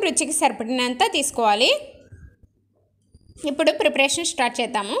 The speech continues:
స్టవ్ వెలిగించి ప్యాన్ పెట్టి ఆలివ్ ఆయిల్ కొద్దిగా వేసుకొని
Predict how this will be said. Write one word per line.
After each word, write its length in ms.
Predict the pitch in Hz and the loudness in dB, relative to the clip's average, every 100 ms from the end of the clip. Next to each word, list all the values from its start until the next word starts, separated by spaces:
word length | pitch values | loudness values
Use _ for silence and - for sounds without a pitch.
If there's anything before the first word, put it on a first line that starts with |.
| 605 - - - _ | -8 -18 -20 -20 _
స్టవ్ 200 | - 294 311 | 0 2 4
వెలిగించి 400 | 302 277 269 349 277 | 2 0 0 -2 0
ప్యాన్ 180 | 262 277 | 0 2
పెట్టి 240 | 269 247 339 494 - - - - | 0 2 0 0 -4 -20 -6 2
ఆలివ్ 240 | 285 302 277 | 4 4 4
ఆయిల్ 200 | 269 262 254 | 4 2 -2
కొద్దిగా 280 | 247 233 262 | -2 2 2
వేసుకొని 420 | 247 247 - 269 | 2 -2 -2 0